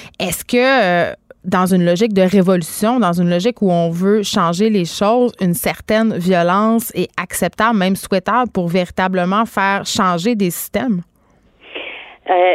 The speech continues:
Speaker 2: en-, encore là, c'est une question normative. C'est l'État définit un cadre dans lequel, euh, c'est légal, euh, ou non légal, euh, d'a-, d'agir. Ça n'a pas forcément de lien avec la violence. D'ailleurs, la déso-, désobéissance, euh, civile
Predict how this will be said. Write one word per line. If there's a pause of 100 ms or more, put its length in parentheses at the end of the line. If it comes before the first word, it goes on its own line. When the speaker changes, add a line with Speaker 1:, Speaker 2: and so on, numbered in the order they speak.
Speaker 2:
en-,
encore
là,
c'est
une
question
normative.
C'est
l'État
définit
un
cadre
dans
lequel,
euh, (120)
c'est
légal,
euh,
ou
non
légal, (100)
euh, (140)
d'a-,
d'agir. (100)
Ça
n'a
pas
forcément
de (120)
lien
avec
la
violence.
D'ailleurs,
la
déso-, (100)
désobéissance, (140)
euh, (140)
civile